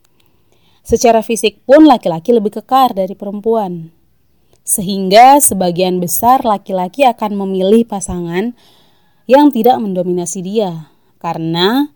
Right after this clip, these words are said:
mereka selalu menganggap dirinya itu pemimpin, sehingga perempuan harus mengikutinya. Karena itu, justru banyak laki-laki menginginkan perempuan yang tidak terlalu cerdas.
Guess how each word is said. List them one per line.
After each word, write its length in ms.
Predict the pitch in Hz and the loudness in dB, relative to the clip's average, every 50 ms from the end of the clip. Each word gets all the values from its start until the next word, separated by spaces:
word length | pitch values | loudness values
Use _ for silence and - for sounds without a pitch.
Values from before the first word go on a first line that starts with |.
| _ _ _ _ _ - 190 | _ _ _ _ _ -10 -4
mereka 320 | 196 190 190 - 254 262 | -2 -2 0 0 -2 -2
selalu 400 | - 247 196 180 180 202 226 240 | 0 0 -2 0 0 0 0 0
menganggap 320 | 226 202 185 190 214 214 | 0 -2 -2 -2 -4 -4
dirinya 400 | - 185 185 180 185 185 196 196 | -4 -6 -6 -6 -6 -6 -8 -8
itu 80 | 196 233 | -10 -12
pemimpin, 800 | - 233 233 240 254 254 247 - 226 214 208 202 196 202 202 202 | -12 -10 -6 -6 -4 -6 -6 -6 -6 -6 -6 -6 -10 -12 -16 -14
sehingga 480 | - - - 196 185 190 185 185 220 233 233 | -12 -10 -8 -8 -6 -4 0 2 2 2 2
perempuan 560 | - 185 185 180 180 175 - 190 202 220 226 | 0 -6 -8 -8 -8 -10 -6 -4 -4 -2 -2
harus 400 | 214 190 185 180 185 196 - - | -4 -8 -8 -10 -10 -12 -10 -10
mengikutinya. 720 | 185 185 180 180 170 - 175 - 180 175 180 180 175 165 156 147 _ _ _ _ _ _ _ _ _ _ _ _ _ _ _ _ _ _ _ _ _ _ _ _ _ _ _ _ _ _ _ _ _ _ _ _ _ _ _ - | -8 -6 -6 -6 -8 -10 -12 -12 -10 -8 -8 -8 -8 -10 -12 -16 _ _ _ _ _ _ _ _ _ _ _ _ _ _ _ _ _ _ _ _ _ _ _ _ _ _ _ _ _ _ _ _ _ _ _ _ _ _ _ -4
Karena 320 | 214 208 208 208 208 208 202 | 0 0 2 2 0 0 -2
itu, 400 | 196 190 - - 277 302 311 294 | -4 -4 -2 2 4 4 4 4
justru 480 | 214 214 226 208 - - 269 285 302 | 4 2 2 0 0 0 2 2 4
banyak 320 | 262 226 202 196 214 196 - | 6 4 4 2 0 -2 -4
laki-laki 640 | 196 185 180 - 180 165 170 165 - - 254 277 269 | -4 -4 -4 -4 -6 -6 -8 -8 -6 -2 0 2 2
menginginkan 800 | 240 220 208 202 196 190 185 180 180 175 - 220 247 269 247 - | 2 2 2 -2 -4 -2 -2 -2 -2 0 0 0 0 0 -2 -4
perempuan 400 | 196 185 180 - 208 220 247 240 | -8 -10 -6 -4 -4 -4 -4 -6
yang 80 | 226 | -8
tidak 240 | - 214 226 247 247 | -6 -6 -6 -6 -8
terlalu 320 | 214 208 196 190 185 185 | -10 -12 -10 -10 -10 -10
cerdas. 800 | 185 180 - 208 202 196 185 175 160 160 147 - - - - - | -10 -10 -10 -10 -8 -8 -8 -8 -8 -8 -8 -6 -6 -6 -8 -12